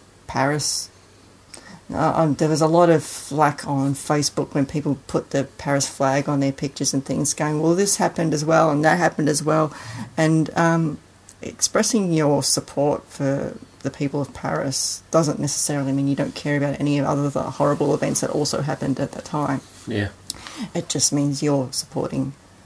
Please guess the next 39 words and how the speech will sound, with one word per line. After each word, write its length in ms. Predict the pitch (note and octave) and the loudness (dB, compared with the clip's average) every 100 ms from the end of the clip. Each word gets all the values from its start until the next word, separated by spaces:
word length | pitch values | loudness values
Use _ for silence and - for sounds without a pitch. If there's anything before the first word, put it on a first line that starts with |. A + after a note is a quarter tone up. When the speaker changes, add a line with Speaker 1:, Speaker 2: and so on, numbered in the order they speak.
| - - - - | -20 -20 -20 -12
Speaker 1:
those 100 | - | -8
people. 400 | - D#3+ - - - - G3+ - | -2 -2 -2 -10 -12 -16 -10 0
Um, 480 | D3 C#3+ C#3+ C3+ - | 2 4 4 0 -2
and, 320 | D3 D3 C3+ - | -2 0 0 2
and 140 | D3+ | 0
I 40 | |
think 240 | C#3+ F#3+ F#3 | 2 0 0
the 40 | |
Paris 560 | C#3+ - E3 D#3 D3+ - | -4 6 8 8 6 4
one 240 | D#3+ D3 | 4 4
really 260 | C#3+ D3 D#3 | 4 2 2
hit 200 | C#3 C#3+ | 2 0
home 320 | - D3 C#3+ | 2 4 4
for 180 | C3+ D3 | 2 2
me, 460 | C#3+ D#3+ F#3 D#3 C#3+ | 4 4 6 4 4
because 680 | D#3 - D#3+ D3 C#3 - - - - - - | 2 0 2 4 2 0 -2 -20 -20 -20 -6
it 180 | E3+ D#3+ | -4 2
just 220 | - - | 4 6
seemed 300 | - E3+ D#3 | 6 4 4
like, 260 | C#3 C#3 - - - - - | 2 0 -4 -16 -20 -20 -10
I 40 | - | -2
can 200 | E3+ C#3+ | 0 0
just 180 | - - | -2 -2
picture 220 | F3 D#3 | 0 0
it, 60 | - | 0
just 160 | D3 | 0
an 80 | D#3 | 4
ordinary 460 | E3 F#3 F#3+ F3 E3+ | 6 6 6 6 6
day, 460 | F3 E3+ E3+ D#3+ D3+ - - - - - | 6 6 6 2 -4 -20 -20 -20 -8 0
uh, 100 | D3 | 2
especially 540 | E3+ F#3+ F#3+ B3 A3+ | 4 4 4 6 6
at 100 | E3+ E3+ | 6 6
the 120 | D#3+ | 8
rock 220 | D3+ E3+ | 8 6
concert. 480 | A#3+ A#3+ C#4 C#4 B3 - | 4 4 8 8 6 0
Speaker 2:
Yeah. 220 | A#2+ A2 G2+ - - - | 2 2 0 -10 -14 0
Speaker 1:
You 120 | G3 | 0
don't 280 | - A3 A#3 | 6 8 8
expect 600 | A3+ - - G#3 - - | 8 4 4 2 0 -6